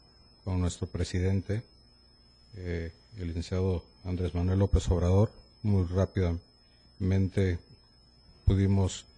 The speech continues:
entregar el sobre con el escrito, eh,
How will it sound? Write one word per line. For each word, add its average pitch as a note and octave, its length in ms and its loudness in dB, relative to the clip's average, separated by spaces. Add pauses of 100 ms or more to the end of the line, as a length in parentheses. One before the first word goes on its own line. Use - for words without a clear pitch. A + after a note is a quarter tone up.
(260)
entregar F#2+ 540 2
el F2+ 200 2
sobre G2 400 0
con F2+ 240 -4
el E2+ 160 -4
escrito, G2 640 0 (680)
eh, F2 560 -2